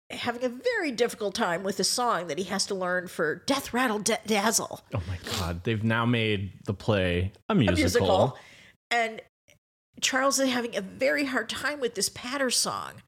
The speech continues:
Speaker 1: that reveals a lot of story, and he's having a really hard time remembering the words. And, uh, they had this great, uh, they, they just had this great thing about,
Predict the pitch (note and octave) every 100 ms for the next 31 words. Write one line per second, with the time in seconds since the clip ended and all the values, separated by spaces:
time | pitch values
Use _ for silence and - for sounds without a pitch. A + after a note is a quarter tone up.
0 | _ _ _ _ A#3 G3+ G#3 F#3 A#3+ A#3+
1 | G#3+ G#3 F#3 G3 F3+ - - A#3 B3 B3
2 | E3 D#3 C#3 - - A3+ G#3 D3 F3 G#3+
3 | A3 F#3 A3+ - G#3+ - - C3 G#2 F#2+
4 | G2 F3 D3+ F#3+ F#3+ F3+ F3+ C3 E3+ D#3+
5 | C#3 G2+ - - - - - - - -
6 | - - _ _ _ _ - G#3+ G3 F#3
7 | _ _ _ _ _ - G#3 F#3+ F#3+ F#3+
8 | A3 G#3 F#3+ - F#3+ G#3 G#3 - F#3+ D#3+
9 | C#3+ C3 - - - _ _ _ G3 -
10 | _ - - - A3 - G#3+ A3+ G3+ G#3
11 | - F#3+ G3 C4+ A#3+ D#3+ E3+